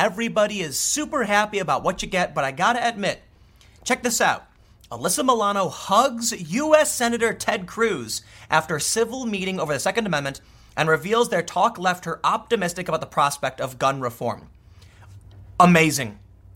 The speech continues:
Ted Cruz, Second Amendment advocate, Alyssa Milano, gun control advocate, coming together and hugging. Yes! Yes! This is what I hope to see.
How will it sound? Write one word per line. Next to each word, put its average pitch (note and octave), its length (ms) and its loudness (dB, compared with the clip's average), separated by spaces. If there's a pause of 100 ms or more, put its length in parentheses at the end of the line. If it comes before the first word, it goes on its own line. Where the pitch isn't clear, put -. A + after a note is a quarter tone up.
(140)
Ted G3+ 240 2
Cruz, D3 480 -2 (240)
Second G#3+ 460 0
Amendment F3+ 460 -2
advocate, D3 380 -4
Alyssa G3 340 -2
Milano, G3+ 520 -2 (100)
gun G#3+ 300 2
control F#3 500 2
advocate, D#3+ 520 -2 (120)
coming D#4+ 500 4
together G3+ 720 0 (160)
and C4 220 0
hugging. C4 760 0 (440)
Yes! - 760 2 (260)
Yes! - 920 0 (520)
This F#3+ 120 -2
is G3 60 -2
what F3 120 4
I D3 60 2
hope C#3+ 160 0
to C3 60 -10
see. A2 260 -8